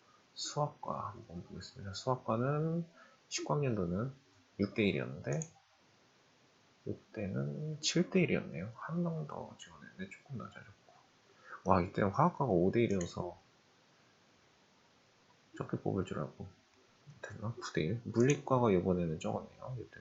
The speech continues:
물리과가 더 많았었는데, 십 대 일이었는데, 이때는 물리과가 오 대 일 반으로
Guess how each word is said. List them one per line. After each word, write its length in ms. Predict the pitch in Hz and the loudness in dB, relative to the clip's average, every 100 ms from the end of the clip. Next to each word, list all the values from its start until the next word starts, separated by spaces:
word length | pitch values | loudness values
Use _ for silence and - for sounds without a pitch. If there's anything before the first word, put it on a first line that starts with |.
| 82 | -14
물리과가 560 | 78 78 - - - - _ - - - - - - - | -14 -12 -16 -12 -12 -14 _ -20 -18 -14 -14 -16 -18 -20
더 80 | - | -14
많았었는데, 720 | - - - - - 95 - 120 - _ _ _ - | -8 -6 -8 -10 -12 -10 -6 -6 -10 _ _ _ -8
십 200 | - - | -8 -2
대 100 | - | 0
일이었는데, 580 | 135 - - - 107 113 - _ - - - | 0 0 -8 -6 -4 -6 -12 _ -14 -14 -10
이때는 340 | - - 95 98 | -6 -2 0 0
물리과가 800 | 82 92 - - 139 156 170 165 - _ _ _ _ _ _ _ _ _ _ - | 0 -2 -4 -2 0 2 0 -4 -10 _ _ _ _ _ _ _ _ _ _ -2
오 140 | 110 | 2
대 120 | 104 95 | 4 4
일 180 | 73 - - - | 4 0 -6 -2
반으로 420 | - 98 76 | 2 4 2